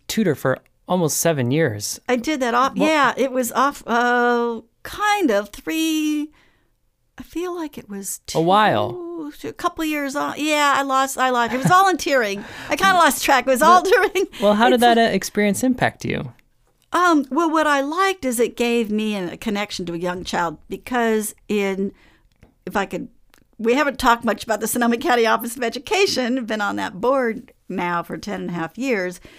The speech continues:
Speaker 2: but we, uh, we serve school districts, and then we operate, the programs that we operate are for secondary students. So we have, we, we, I, I'm, I'm the school board for the students who are, uh,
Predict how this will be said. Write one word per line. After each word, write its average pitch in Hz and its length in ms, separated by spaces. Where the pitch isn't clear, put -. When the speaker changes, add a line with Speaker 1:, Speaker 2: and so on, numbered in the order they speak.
Speaker 2:
but 214 340
we, 269 840
uh, 190 200
we 208 240
serve 277 400
school 220 260
districts, 170 640
and 190 100
then 190 80
we 202 120
operate, 196 500
the - 80
programs 208 460
that 190 140
we 175 140
operate 208 520
are 175 80
for 160 120
secondary 156 680
students. - 480
So 165 260
we 165 140
have, 160 340
we, 160 240
we, 254 340
I, - 120
I'm, 311 380
I'm 277 280
the 381 60
school 302 340
board 202 360
for 190 120
the 185 80
students 240 500
who 180 240
are, 175 160
uh, 180 120